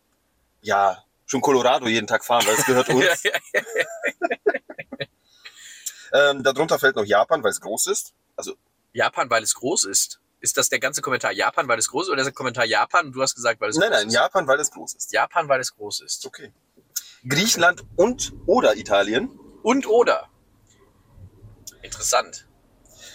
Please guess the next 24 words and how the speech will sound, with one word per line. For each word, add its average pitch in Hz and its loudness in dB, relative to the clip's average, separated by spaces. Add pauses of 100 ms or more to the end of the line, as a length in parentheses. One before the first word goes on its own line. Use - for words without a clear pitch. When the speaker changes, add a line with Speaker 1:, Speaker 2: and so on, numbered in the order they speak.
(100)
Speaker 1:
Dann 139 4
hat 180 2
jemand 180 -2
geschrieben, 240 -4
scheinbar, 190 2
dass 151 -6
es 143 -6
anstrengend - -4
wäre. 110 -2 (540)
Äh, 127 6
und 135 -4
da 135 4
schreibt - 0
jemand 151 0
anderes, 165 2
„Ich - 0
schließe - 0
mich 185 0
an, 120 -2
das 104 -4
wäre 117 2
mir 135 0
zu - 2
anstrengend.“ - -2